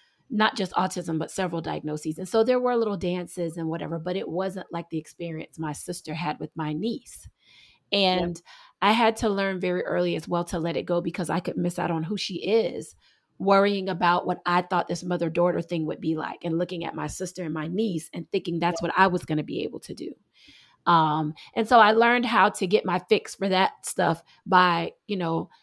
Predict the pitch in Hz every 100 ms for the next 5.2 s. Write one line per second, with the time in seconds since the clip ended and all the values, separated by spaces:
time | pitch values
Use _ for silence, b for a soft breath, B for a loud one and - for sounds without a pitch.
0 | b - 160 160 165 - 185 254 240 254
1 | 240 185 175 202 247 185 - B B _
2 | 208 185 - 233 214 196 208 190 190 180
3 | 175 175 _ _ _ _ _ - 190 196
4 | - 185 185 180 185 190 185 165 - 160
5 | 156 147